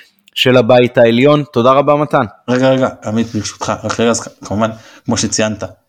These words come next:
Speaker 2: יהיה פרק נפרד בהכנה לפועל באר שבע, אנחנו כמובן מקליטים גם בפגרה. אני רק אציין, כי יונתן, אה, שלח לנו בפניות, אה, אה, מאזינים, מה שנקרא, מהוואטסאפ,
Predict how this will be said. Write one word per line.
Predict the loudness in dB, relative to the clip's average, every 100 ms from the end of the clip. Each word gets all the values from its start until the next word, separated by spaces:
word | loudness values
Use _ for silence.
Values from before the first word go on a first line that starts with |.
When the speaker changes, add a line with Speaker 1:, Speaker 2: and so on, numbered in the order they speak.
| _
Speaker 2:
יהיה | -6
פרק | -2 -4 -4
נפרד | -8 -4 -4 -4
בהכנה | -6 -4 -4
לפועל | -4 -4
באר | -4
שבע, | -2 -2
אנחנו | -4 -8
כמובן | -8 -4 -4 -6 -12
מקליטים | -16 -10 -6 -4
גם | -4
בפגרה. | -4 -4 -4 -6 -8 -20 -14 -4
אני | -4
רק | -4
אציין, | -6 -2 0 0
כי | 0
יונתן, | -2 -2 -4 -4
אה, | -6 -6
שלח | -4 -4 -4
לנו | -4 -4 -6 -10 _ -6
בפניות, | -6 -4 0 0 0 -4
אה, | -4 -4 -4 -4
אה, | -4 -2 -2 -2 -4
מאזינים, | -2 -2 2 2 2
מה |
שנקרא, | -2 -6 -6 -6 -4
מהוואטסאפ, | -4 -8 -10 _ _ -4 -4 -4 -4